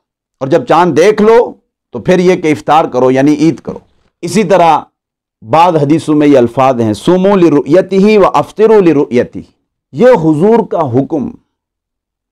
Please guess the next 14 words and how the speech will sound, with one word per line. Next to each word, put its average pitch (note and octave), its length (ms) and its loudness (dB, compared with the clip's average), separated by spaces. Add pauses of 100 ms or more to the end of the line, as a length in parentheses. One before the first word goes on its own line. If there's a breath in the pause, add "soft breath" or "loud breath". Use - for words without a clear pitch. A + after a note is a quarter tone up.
(540)
इत्तेहाद D#3+ 540 0
मतला B3 400 2
की G#3+ 160 0
बुनियादों C#3+ 460 0
पर - 220 -18
है, - 80 -20 (420)
ग्लोबल, G#3+ 400 2
पूरी C4 340 0
दुनिया D3+ 340 0
को, - 140 -10
पूरी C#4+ 280 0
उम्मत A#3 260 0
मुस्लिमा C3 420 -4
को, - 160 -20